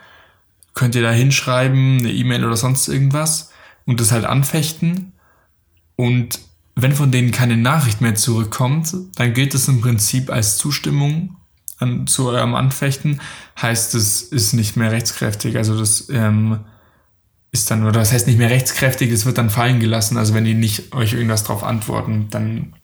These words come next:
könnt ihr auch zum Beispiel, wenn die euch am Flug damit konfrontieren, im Aus-, bei der Ausreise und sagen, „Okay, gegen euch liegt noch das und das vor“,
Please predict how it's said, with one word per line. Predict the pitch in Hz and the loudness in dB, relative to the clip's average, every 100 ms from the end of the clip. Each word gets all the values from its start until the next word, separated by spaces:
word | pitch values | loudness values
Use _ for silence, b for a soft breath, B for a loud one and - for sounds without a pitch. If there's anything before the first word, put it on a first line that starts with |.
| - | -8
könnt | - 117 | -4 -2
ihr | 110 | 0
auch | 110 | -2
zum | 107 110 | -2 -2
Beispiel, | 113 | -2
wenn | 113 | 0
die | 117 | 0
euch | 113 | 0
am | 120 | -2
Flug | 107 - 135 | -2 -2 0
damit | 135 113 | 0 -2
konfrontieren, | 120 113 117 110 - 135 135 131 135 - | -2 -2 -2 -4 -2 0 0 0 -4 -8
im | 120 113 | -4 -4
Aus-, | - 131 | -2 -2
bei | - | -2
der | 117 | -2
Ausreise | 127 131 123 117 | -2 -2 -2 0
und | 113 | -2
sagen, | 113 113 | 0 -2
„Okay, | 107 131 | -2 -2
gegen | 120 113 | -2 -2
euch | 117 107 | -2 -4
liegt | 117 | -4
noch | 117 | -4
das | 107 123 | -2 0
und | 135 123 | 0 0
das | - | -4
vor“, | - 123 127 | -2 -2 -2